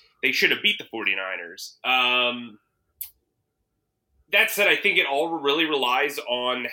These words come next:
how, like you said, Sirianni's able to bounce back, but more importantly, how Jalen Hurts is able to bounce back. So there's been a lot of discussion about Jalen Hurts on social media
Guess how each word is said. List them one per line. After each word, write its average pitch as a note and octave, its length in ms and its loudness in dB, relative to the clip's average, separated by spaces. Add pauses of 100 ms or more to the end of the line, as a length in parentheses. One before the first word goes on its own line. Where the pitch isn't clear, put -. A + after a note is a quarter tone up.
how, B2+ 340 0
like A#2 280 -6
you C3 80 -12
said, A#2 320 -2
Sirianni's A#2+ 600 -4
able A#2 180 -2
to A2+ 120 -12
bounce A2 300 -4
back, A#2 320 -2
but D3 80 -6
more A#3+ 140 2
importantly, A3 380 -2
how E3 120 -2
Jalen C3 440 -2
Hurts B2+ 280 -6
is A#2+ 260 -12
able G#2+ 220 -4
to A2 120 -12
bounce G2+ 320 -8
back. G#2 400 -4 (760)
So B3+ 200 -2
there's A3 220 2
been C#4+ 120 -2
a E4 60 0
lot C4+ 220 4
of G#3+ 40 -2
discussion D3+ 960 -2
about C#3 440 0
Jalen C3 380 2
Hurts B2 300 -6
on A#2+ 160 -6
social A#2+ 380 -6
media A2 500 -2